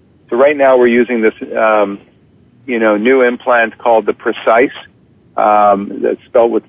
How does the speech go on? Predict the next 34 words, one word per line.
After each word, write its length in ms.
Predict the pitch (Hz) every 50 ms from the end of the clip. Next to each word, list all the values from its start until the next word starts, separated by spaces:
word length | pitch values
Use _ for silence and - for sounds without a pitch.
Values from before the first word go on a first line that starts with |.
| _ -
two 180 | - 127 120 - -
C's. 260 | - 110 107 110 113 - _ _ _ _ _ _ _ _ _ _ -
Um, 380 | 110 110 113 110 107 107 113 - - -
and 320 | 127 123 117 120 113 107
that 280 | 131 135 139 143 135 -
device 540 | 147 127 107 123 123 123 120 117 113 107 - - - _ _ _ _ -
is 120 | 117 107 - _ _ _
thirteen 600 | - 143 135 127 _ - - 135 131 127 123 120 _ -
thousand 420 | 120 117 117 117 110 - 117 110
dollars 480 | 110 110 110 107 110 110 107 104 95 - - _ _
per 220 | - - 123 123
implant. 520 | 120 120 117 117 - - 104 87 78 - _ _ _ _ _ _ _ _ _ _ _
So 100 | 110 -
two 260 | - - 165 180 196
of 100 | 175 120
them, 200 | 107 101 113 123
which 200 | 117 104 - -
you 100 | 107 101
need, 360 | 101 101 98 98 110 113 - _ _ _ _
'cause 100 | - 98
you're 80 | 92 95
gonna 160 | 98 95 92
do 140 | 90 98 95
bilateral, 640 | 82 98 98 98 98 98 98 101 104 113 123 135 - _ _ _ _ _ _ _ -
uh, 260 | 107 107 104 104 104 110
is 120 | 117 110 - -
twenty-six 440 | - 123 113 110 - - 113 - -
thousand 300 | - 110 107 107 107 107
dollars. 280 | 107 113 113 107 95 -
So 60 | 131
it's 120 | 117 - _
twenty-six 520 | - - 160 175 190 185 - 175 156 -
thousand 340 | - 147 131 123 117 123 127
dollars 400 | 120 120 117 117 117 113 113 -